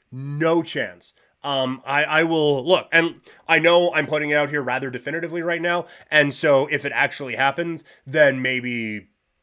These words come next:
uh, th-, this clip comes back and it's old takes exposed. But I would be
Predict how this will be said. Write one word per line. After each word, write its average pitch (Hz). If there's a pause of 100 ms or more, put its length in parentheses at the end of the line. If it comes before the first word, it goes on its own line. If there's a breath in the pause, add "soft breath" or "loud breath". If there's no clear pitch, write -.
(500)
uh, - (140)
th-, 131
this 127
clip 147
comes 135
back 131
and 127
it's 120
old 113
takes -
exposed. 110 (300 loud breath)
But 135 (540)
I 151
would 165
be 131